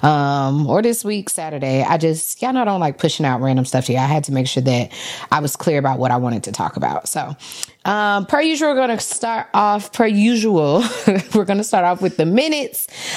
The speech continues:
Um, I call it the minutes because when I used to go to church, I thought that was so funny that it was called the minutes. So, um, I always have to check in with my damn self before I do these. So really, I've already had the meeting and I've decided that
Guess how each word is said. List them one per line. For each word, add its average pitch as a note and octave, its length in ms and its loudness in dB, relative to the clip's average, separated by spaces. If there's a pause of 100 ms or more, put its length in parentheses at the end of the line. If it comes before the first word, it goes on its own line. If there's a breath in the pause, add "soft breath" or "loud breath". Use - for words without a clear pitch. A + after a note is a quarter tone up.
(160 loud breath)
Um, A#3 500 2
I A#3+ 80 0
call C4 260 0
it B3 120 -2
the B3 60 2
minutes B3 360 2
because B3 320 -4
when A#3 100 2
I A3 40 2
used A3 160 -2
to A3 60 -12
go A3 80 -4
to G#3 60 -8
church, G#3+ 260 -2
I G3+ 80 0
thought G3 160 -2
that F3+ 100 0
was F3 100 -4
so G3 300 -4
funny F3+ 520 0 (420 loud breath)
that F#3 340 2
it F#3 140 2
was G3 140 -2
called F#3+ 440 -2
the G#3+ 120 2
minutes. G#3 460 0
So, D3+ 440 -4
um, E3+ 500 2
I F#3+ 120 2
always A3 220 0
have F#3 120 0
to D#3 80 -6
check E3+ 240 -4
in D#3+ 100 0
with D3+ 120 0
my C#3+ 60 0
damn D#3+ 240 2
self D#3 240 -4
before D#3 240 0
I D#3 80 2
do D#3+ 140 0
these. E3 300 2
So D3 120 -2
really, F#3 300 2
I've F#3+ 140 -2
already F#3 340 0
had E3+ 400 0
the F3 60 4
meeting C#3+ 560 2
and D3+ 200 0
I've C3+ 280 0
decided D3+ 720 -4
that D4 240 -2